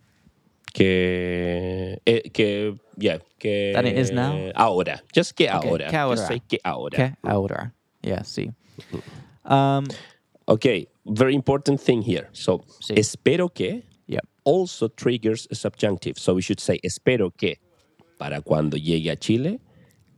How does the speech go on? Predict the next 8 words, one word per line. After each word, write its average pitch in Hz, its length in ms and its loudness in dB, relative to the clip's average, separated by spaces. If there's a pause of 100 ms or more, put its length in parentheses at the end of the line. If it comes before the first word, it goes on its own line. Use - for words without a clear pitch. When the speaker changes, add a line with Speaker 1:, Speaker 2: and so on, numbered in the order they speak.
(280)
Speaker 1:
mi 90 320 2
español 131 640 0 (1080)
sea, 80 680 0
Speaker 2:
Ah, - 160 -18
okay. - 180 -20 (680)
Speaker 1:
sea, 71 720 -6 (680)
eh, 85 540 0
mucho 113 560 0